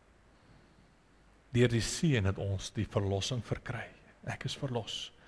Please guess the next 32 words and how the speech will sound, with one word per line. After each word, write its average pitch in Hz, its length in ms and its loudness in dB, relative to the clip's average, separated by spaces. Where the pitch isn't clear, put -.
Die 110 120 0
vergewing 113 640 4
van 123 180 -4
sondes. 98 500 -10
Ek - 80 -8
is 120 120 -6
verlos 107 400 -2
van 104 160 -6
alles. - 420 -14
Hey, 117 160 2
en 110 80 4
in, 107 140 2
in 139 80 0
'n 110 80 4
sonde 135 340 4
in 127 60 2
jou 120 120 2
lewe 113 260 2
dink 113 320 -2
waar 101 180 0
jy 107 80 0
mee 101 160 0
worstel, 95 460 -4
spreek - 480 2
nou 110 280 2
uit 113 220 -2
oor 101 160 0
jouself, 95 360 -6
ek - 200 -8
is - 220 -8
da-, - 120 -4
ook - 140 -4